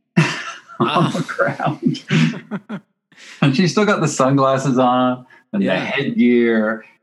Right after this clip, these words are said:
Speaker 1: And I just wish I had a
Speaker 2: You
Speaker 1: film of all that. <laughs>
Speaker 2: Oh, man. Yeah, that is, like, that is a great one. Looking at this photo, you'd be like, "Oh,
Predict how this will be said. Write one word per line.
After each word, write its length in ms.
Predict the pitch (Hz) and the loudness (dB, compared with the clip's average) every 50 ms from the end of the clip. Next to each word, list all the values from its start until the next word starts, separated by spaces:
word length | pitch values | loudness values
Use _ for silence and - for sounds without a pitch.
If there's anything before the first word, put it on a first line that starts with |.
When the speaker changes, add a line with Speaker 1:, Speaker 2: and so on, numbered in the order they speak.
| _ _ _ _ _ - | _ _ _ _ _ -4
Speaker 1:
And 380 | 120 113 113 110 110 104 107 - _ _ _ _ _ _ _ _ _ _ _ - | 0 2 2 4 2 2 0 -4 _ _ _ _ _ _ _ _ _ _ _ -4
I 180 | 110 117 131 135 | -2 0 0 0
just 260 | 139 156 147 147 - | -2 -2 -4 -4 -2
wish 180 | 127 123 117 - | -4 -4 -2 -2
I 120 | 107 104 | -2 -2
had 500 | 95 95 98 95 92 92 90 87 90 - _ _ _ _ _ _ _ _ _ _ _ _ _ _ - | -2 -4 -2 -2 -2 -2 -4 -6 -8 -12 _ _ _ _ _ _ _ _ _ _ _ _ _ _ -12
a 80 | - | -10
Speaker 2:
You 100 | 127 147 | -10 -10
Speaker 1:
film 220 | 160 - - - - - - - - | -10 -12 -18 -20 -20 -20 -20 -16 -14
of 140 | - - - | -12 -12 -10
all 260 | - - - - - - | -10 -10 -10 -12 -10 -6
that. 380 | - - - - - - - 508 523 | -4 -2 -2 -2 -4 -6 -8 -10 -12
<laughs> 80 | - - | -12 -10
Speaker 2:
Oh, 240 | 120 135 139 123 107 | -10 -8 -6 -6 -6
man. 600 | - 101 95 92 113 147 165 127 101 - - - | -6 -8 -8 -8 -8 -8 -6 -6 -6 -8 -8 -10
Yeah, 300 | - 95 117 147 139 95 82 | -14 -12 -10 -10 -10 -10 -10
that 280 | 98 120 135 139 - | -8 -8 -8 -8 -10
is, 200 | 117 104 90 92 | -14 -18 -18 -18
like, 120 | 95 95 120 143 143 135 - _ _ _ _ _ _ _ _ _ _ _ _ - | -14 -10 -8 -8 -8 -8 -12 _ _ _ _ _ _ _ _ _ _ _ _ -14
that 160 | 113 120 135 113 | -12 -12 -12 -12
is 120 | 92 - | -14 -18
a 80 | 80 - _ _ | -20 -20 _ _
great 220 | 104 104 135 143 - | -16 -16 -14 -16 -16
one. 220 | 73 69 62 - _ _ _ _ _ _ _ _ _ _ _ - | -18 -20 -20 -20 _ _ _ _ _ _ _ _ _ _ _ -10
Looking 280 | - 135 160 - 160 | -8 -6 -4 -4 -4
at 80 | 139 113 | -4 -4
this 160 | 110 107 - | -4 -6 -6
photo, 300 | - - 156 190 117 107 | -6 -6 -4 -4 -4 -4
you'd 180 | 104 104 110 104 | -4 -6 -6 -4
be 140 | 110 110 107 | -4 -4 -4
like, 280 | 110 110 107 101 - - _ _ _ _ _ _ - | -4 -6 -8 -10 -12 -20 _ _ _ _ _ _ -8
"Oh, 300 | 208 220 123 90 85 | -6 -6 -6 -8 -10